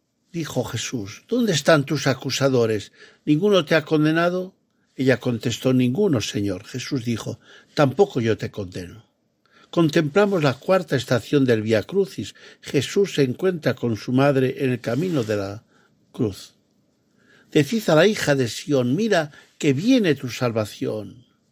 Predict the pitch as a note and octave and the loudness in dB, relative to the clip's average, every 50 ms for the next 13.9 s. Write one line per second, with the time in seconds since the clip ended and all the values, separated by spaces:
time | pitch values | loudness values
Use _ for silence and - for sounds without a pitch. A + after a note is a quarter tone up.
0 | _ _ _ _ _ _ _ _ _ _ _ _ _ _ _ _ - C#3 C3+ B2+ | _ _ _ _ _ _ _ _ _ _ _ _ _ _ _ _ 0 2 2 2
1 | - - D#3+ E3 D3+ - F3 E3+ D3+ F3+ E3+ D#3 - - C4+ C4+ A#3 G#3 F3+ - | 4 2 2 2 2 0 0 0 2 2 0 0 2 2 2 4 4 4 2 2
2 | - G3 A3+ A3 F#3+ - - F3+ D#3+ C3+ - - - A#3 A#3+ A3 G3+ F#3 E3 D#3 | -2 -2 -2 -2 -2 -2 -2 -2 -2 -2 -4 -4 -2 0 2 2 4 4 4 4
3 | D3+ D3+ C#3+ C#3 C#3 F3 G3+ G3+ G#3 F#3+ F3 E3+ _ _ - - _ _ _ - | 4 4 4 2 2 0 -2 0 0 0 0 -2 _ _ -20 -20 _ _ _ -20
4 | - - - F3 F3 E3 D#3 D#3 G#3+ A3+ G#3+ G#3 F#3 E3+ D3+ C#3+ C3+ C3 C3 B2 | -12 -6 -4 -2 2 4 4 8 8 8 8 8 4 0 2 2 0 0 -2 -4
5 | - - - C#3 C3 - B2+ C3 B2+ B2 A#2+ A2 A#2 A2 G#2+ G#2 A2 - _ _ | -6 -8 -12 -12 -10 -8 -4 -2 -2 -2 -2 -2 -4 -6 -6 -6 -8 -14 _ _
6 | _ _ _ _ _ _ _ _ _ _ _ - - C#3+ C3+ - - A#3+ B3+ A3+ | _ _ _ _ _ _ _ _ _ _ _ -2 0 0 0 2 2 2 4 6
7 | A3 G#3 G3 E3+ D3 - - D3 C3+ C#3+ E3+ G3+ G#3 G3+ F3+ D3+ - D#3 C#3+ C3 | 6 6 6 4 0 -4 -2 -2 -2 4 6 6 6 6 4 -6 -6 -6 -6 -6
8 | - _ _ _ _ _ - E3 D#3+ D3+ D3+ C#3 C3+ - G#3 G#3+ G#3 - F#3 E3+ | -6 _ _ _ _ _ -8 -6 -2 -2 -2 -2 0 0 0 0 0 0 -2 -2
9 | E3 F#3 F#3 F#3+ F3+ F#3 E3+ D3+ - C#3+ C#3+ F3 F#3+ F#3+ F#3+ D3+ - E3 D#3 D#3+ | 2 4 4 4 4 2 -2 -2 -2 -2 -2 0 0 0 -2 -2 0 -2 -2 0
10 | E3+ E3+ E3 D3+ C3 C#3 D#3 F#3+ A3 G#3 A3 F#3+ F3 - _ - - _ _ - | 0 -2 -2 0 2 4 4 4 4 2 0 -2 -2 -4 _ -20 -20 _ _ -6
11 | - A3 A3 G3+ E3 C#3+ - D#3 C#3+ C3+ B2 - - D3+ D3+ C#3+ C3 - C3 B2 | -2 2 2 4 2 2 0 0 2 2 0 2 2 2 2 2 2 0 0 0
12 | A#2+ B2+ C3+ C3+ C3 A#2+ A#2 A2 - _ - - - - _ - - E3+ D#3 D3+ | 2 4 4 4 4 2 -2 -4 -8 _ -20 -20 -20 -20 _ -8 -4 -2 -2 0
13 | - D3 C#3+ C3+ C3 B2 - - C3 B2 A#2+ - - B2 A#2+ A#2+ A#2+ B2+ | 2 2 2 2 2 0 -2 -2 -2 -2 -2 -2 -4 -4 -4 -4 -6 -8